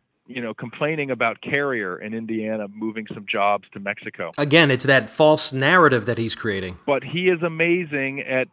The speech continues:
Speaker 1: at, you know, the optics and,
Speaker 2: Mm-hmm.
Speaker 1: and, and the meta narrative.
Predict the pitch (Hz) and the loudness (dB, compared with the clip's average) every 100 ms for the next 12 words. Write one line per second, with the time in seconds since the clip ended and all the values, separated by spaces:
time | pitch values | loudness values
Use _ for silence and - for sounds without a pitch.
0 | _ 135 127 113 _ _ 135 127 120 123 | _ -4 -4 -6 _ _ -6 -4 -4 -4
1 | - 123 131 113 104 - 117 110 139 131 | -4 -4 -4 -6 -8 -10 -6 -2 2 2
2 | 139 113 110 117 113 107 107 107 117 135 | 2 0 -4 -8 -6 -4 -6 -6 -4 -2
3 | 147 127 123 120 113 101 | -2 -2 -2 -2 -2 -4